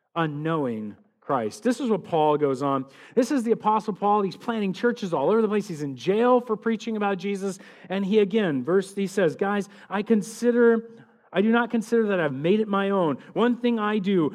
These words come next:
forgetting what lies behind and straining forward to what lies behe-, ahead,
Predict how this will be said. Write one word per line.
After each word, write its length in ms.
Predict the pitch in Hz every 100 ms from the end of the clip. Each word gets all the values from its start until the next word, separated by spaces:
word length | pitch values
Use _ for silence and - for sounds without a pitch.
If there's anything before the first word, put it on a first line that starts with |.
| -
forgetting 520 | - 196 185 285 311
what 220 | 277 277
lies 340 | 214 240 247 220
behind 460 | 214 185 196 190
and 100 | 202
straining 560 | 208 - 208 262 294 269
forward 420 | - 269 277 269
to 60 | 214
what 140 | 220
lies 260 | 208 202 190
behe-, 400 | 190 180 180 180
ahead, 300 | 170 165 170